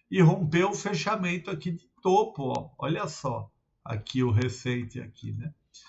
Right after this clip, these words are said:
Então, belo pregão também pra Elet três. Então é isso aí, pessoal. Rapidão hoje, ó, seis, quase sete minutos. Queria agradecer aí a vocês. Até amanhã no Bom Dia Trader.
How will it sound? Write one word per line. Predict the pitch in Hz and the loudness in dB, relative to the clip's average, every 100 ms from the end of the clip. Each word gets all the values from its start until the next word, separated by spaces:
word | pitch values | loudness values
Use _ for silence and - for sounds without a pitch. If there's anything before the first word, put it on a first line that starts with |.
| - _ - | -20 _ -12
Então, | - 139 - - _ | -2 -2 -2 -12 _
belo | 120 110 147 170 196 | -6 4 6 8 4
pregão | - 214 175 139 151 | 0 2 4 4 2
também | 160 165 147 156 | 2 2 4 2
pra | 151 165 | 2 2
Elet | 156 151 151 - - | 2 2 -2 -8 -10
três. | - 113 - - - - _ _ - - - _ _ _ | -10 -10 -12 -18 -20 -20 _ _ -20 -20 -20 _ _ _
Então | 269 277 | 8 10
é | 277 | 8
isso | 254 247 - | 6 4 8
aí, | 285 226 190 | 8 8 4
pessoal. | 196 185 - 180 151 123 - - _ _ _ _ | 4 4 4 4 4 2 -2 -16 _ _ _ _
Rapidão | 170 233 233 208 139 165 208 214 170 | 6 6 6 2 4 6 6 6 2
hoje, | 185 220 170 160 | 4 4 4 4
ó, | 147 | 2
seis, | 117 - - 208 202 - - - | 0 -6 -2 -2 -2 -8 -16 -18
quase | - 226 165 180 | -4 -2 0 -4
sete | - 180 - | -2 -4 -2
minutos. | 151 147 170 233 - - _ _ _ _ | -2 0 0 -4 -12 -20 _ _ _ _
Queria | 185 196 | 4 6
agradecer | 180 160 185 165 160 - 175 190 | 6 4 2 2 2 0 2 2
aí | 170 165 170 | 2 0 2
a | |
vocês. | 147 139 131 - 180 196 196 - - _ _ _ | 0 -2 -6 -4 0 0 0 -8 -16 _ _ _
Até | - 175 180 151 - 214 220 | 4 8 8 4 -2 0 4
amanhã | 202 185 175 190 190 | 6 4 4 2 2
no | 175 | 2
Bom | 160 165 | 2 2
Dia | 156 160 156 | 2 2 0
Trader. | - 156 175 185 190 185 | 0 0 0 0 0 -2